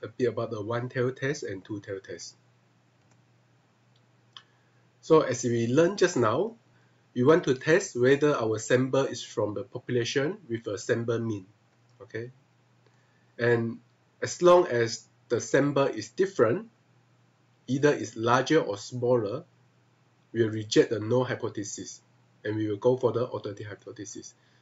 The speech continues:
So we only want to know the difference. Okay, whether it's larger or smaller, both of them are considered the differences.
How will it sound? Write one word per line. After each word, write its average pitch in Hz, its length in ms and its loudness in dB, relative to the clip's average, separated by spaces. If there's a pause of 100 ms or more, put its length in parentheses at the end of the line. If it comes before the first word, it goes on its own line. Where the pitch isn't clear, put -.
So 131 240 4
we 123 120 6
only 160 360 6
want 151 220 6
to 117 80 0
know 120 260 2
the 120 320 -4 (200)
difference. 98 560 -8 (1300)
Okay, 110 180 -14 (360)
whether 143 280 6
it's 123 220 0
larger 131 440 4
or 104 220 -2
smaller, 123 640 2 (580)
both 147 200 2
of 107 120 0
them 131 200 4
are 123 80 -6
considered 120 580 -4
the 151 220 -2 (180)
differences. 104 640 -10